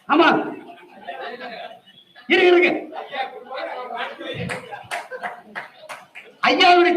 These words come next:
திருக்கரங்களால் வழங்கப்படும், ஐயாவுடைய திருக்கரங்களால் வழங்கப்படும். கேள்வி புரிஞ்சுக்குங்க.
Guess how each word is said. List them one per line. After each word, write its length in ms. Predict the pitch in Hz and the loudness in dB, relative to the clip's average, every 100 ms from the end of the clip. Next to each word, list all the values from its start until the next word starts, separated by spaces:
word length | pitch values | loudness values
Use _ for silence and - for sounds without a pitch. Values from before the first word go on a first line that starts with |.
| 311 | 2
திருக்கரங்களால் 680 | 349 359 349 339 339 349 294 | 4 6 6 6 4 4 4
வழங்கப்படும், 460 | 277 254 214 165 - - - 135 - 622 - - _ _ - _ _ - | 2 0 0 -2 -6 -14 -12 -10 -10 -10 -16 -18 _ _ -20 _ _ 0
ஐயாவுடைய 400 | 226 320 330 302 285 | 4 4 4 2 2
திருக்கரங்களால் 640 | 320 349 302 294 294 349 | 4 4 4 4 4 6
வழங்கப்படும். 460 | 262 254 247 - - - _ _ _ _ _ _ _ _ _ _ - 240 | 6 4 0 -2 -6 -10 _ _ _ _ _ _ _ _ _ _ -6 2
கேள்வி 320 | 320 339 330 - | 4 6 4 2
புரிஞ்சுக்குங்க. 480 | 254 269 226 220 | 2 2 4 4